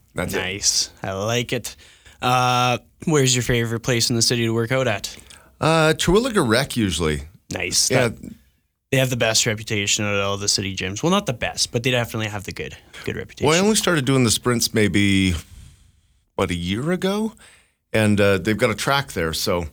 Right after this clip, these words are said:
Speaker 1: it's kinda nice that you can just go to one place and get all of it done.
Speaker 2: Totally. It helps. Um, so tell us about your journey into radio. Tell us a story.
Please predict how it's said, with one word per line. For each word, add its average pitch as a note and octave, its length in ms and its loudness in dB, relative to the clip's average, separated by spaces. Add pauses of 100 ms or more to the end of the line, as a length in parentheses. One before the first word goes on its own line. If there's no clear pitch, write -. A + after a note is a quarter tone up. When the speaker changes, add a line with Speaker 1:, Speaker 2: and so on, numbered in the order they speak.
(160)
Speaker 1:
it's - 100 -14
kinda A2 220 -2
nice G2+ 200 -2
that G#2 80 -4
you F#2+ 60 -4
can F2+ 100 -4
just F#2 140 -2
go G#2+ 100 -2
to G2 80 0
one F#2+ 180 0
place F#2+ 340 -4
and F#2 120 -2
get F2+ 120 0
all F2+ 160 0
of E2+ 80 -2
it D2+ 120 -4
done. G2 280 -4 (240)
Speaker 2:
Totally. A2 420 -4
It A2 120 -4
helps. A2+ 440 -2 (460)
Um, C#3+ 540 2 (120)
so - 140 2
tell C#3+ 240 2
us F3+ 140 2
about G3 260 0
your G#3+ 80 0
journey A2+ 320 2
into C#3 180 2
radio. A#2 320 0
Tell A2 220 -4
us D3 140 0
a F3+ 40 0
story. G#2+ 420 -2